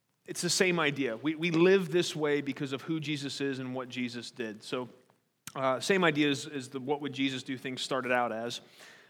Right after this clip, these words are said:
Um, this set of verses today, this idea that Jesus, uh, what Jesus did, who Jesus is, has implications for our life. It'll be no different. It's following the same, I mean, that's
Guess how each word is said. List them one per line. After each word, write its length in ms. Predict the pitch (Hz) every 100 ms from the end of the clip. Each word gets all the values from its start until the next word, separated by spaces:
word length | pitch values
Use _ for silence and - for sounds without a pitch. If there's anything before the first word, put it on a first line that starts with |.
| _
Um, 260 | 131 127 131
this 160 | 147 185
set 200 | - 180
of 60 | 151
verses 340 | 160 156 147
today, 400 | 151 143 139 139 139 151
this 160 | -
idea 260 | 143 143 143
that 100 | 127
Jesus, 560 | 120 151 143 139 - - - _ _ 127
uh, 60 |
what 180 | 131 165
Jesus 280 | 151 156 139
did, 220 | 147 139
who 180 | 151 170
Jesus 420 | 151 147 143 -
is, 460 | 139 135 131 - - -
has 180 | 151 135
implications 600 | 143 147 143 147 - 131
for 140 | -
our 80 | 127
life. 280 | 127 123 120
It'll 120 | 127
be 120 | 127
no 140 | 127 117
different. 380 | 117 113 101 - _ -
It's 140 | 131
following 300 | - 151 139
the 80 | 127
same, 440 | - 143 135 131 131
I 20 |
mean, 140 | 135 135
that's 300 | 151 -